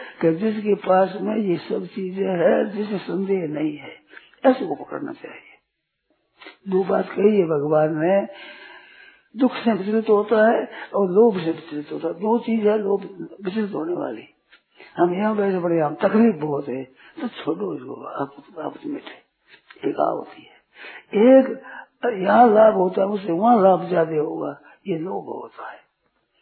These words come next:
ये दो चीज विचलित करने वाली है। तो दुख आ जाए, संकट आ जाए, तो उसे जहाँ तक बने नहीं छोड़ना चाहिए,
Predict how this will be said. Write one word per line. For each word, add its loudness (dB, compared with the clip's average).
ये 2
दो 4
चीज -2
विचलित -4
करने -6
वाली -8
है। -8
तो -8
दुख 4
आ 12
जाए, 6
संकट -2
आ 2
जाए, -2
तो -8
उसे -2
जहाँ -2
तक -4
बने -6
नहीं -6
छोड़ना -16
चाहिए, -20